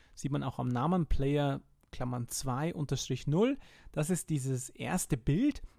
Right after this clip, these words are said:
und ich müsste für die Animation die komplette Kette hier letztendlich markieren. Das heißt, hier Play-Modus verlassen und die Grafik noch einmal löschen. Rechtsklick, Delete.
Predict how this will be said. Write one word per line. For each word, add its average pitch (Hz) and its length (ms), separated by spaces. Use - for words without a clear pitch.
und 147 140
ich - 120
müsste 165 280
für 139 160
die 139 100
Animation 135 600
die 147 60
komplette 127 420
Kette - 380
hier 120 360
letztendlich 120 580
markieren. - 520
Das - 80
heißt, 214 200
hier 180 100
Play-Modus 151 440
verlassen 190 560
und 151 320
die 127 80
Grafik 127 460
noch 123 220
einmal 113 380
löschen. 123 440
Rechtsklick, - 720
Delete. 180 440